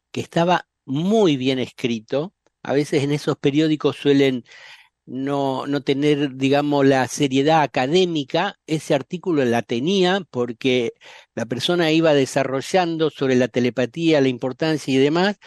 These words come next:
e iba poniendo, eh, a veces citaba y ponía uno, dos, tres, cuatro, cinco, ¿eh? Las referencias estaban abajo. Había diecisiete referencias.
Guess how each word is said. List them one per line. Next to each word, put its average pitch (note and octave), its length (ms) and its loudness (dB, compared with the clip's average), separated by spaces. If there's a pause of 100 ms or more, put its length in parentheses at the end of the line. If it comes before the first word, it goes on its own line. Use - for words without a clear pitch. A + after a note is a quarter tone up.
(380)
e C3+ 80 -4
iba D3 180 2
poniendo, F3 580 0 (280)
eh, B2+ 440 -2 (640)
a B2+ 140 -4
veces C#3 320 -2
citaba F#3+ 680 0
y B2+ 160 -6
ponía C3+ 380 0
uno, D#3 360 2
dos, D3 360 0
tres, C#3 400 0
cuatro, C#3 460 0
cinco, C3+ 600 -4
¿eh? D#3+ 160 0
Las A#2+ 180 2
referencias E3 960 -2 (500)
estaban D3 480 0
abajo. A#2+ 600 -2 (280)
Había C#3+ 300 0
diecisiete C#3+ 920 0
referencias. G#2+ 1040 -2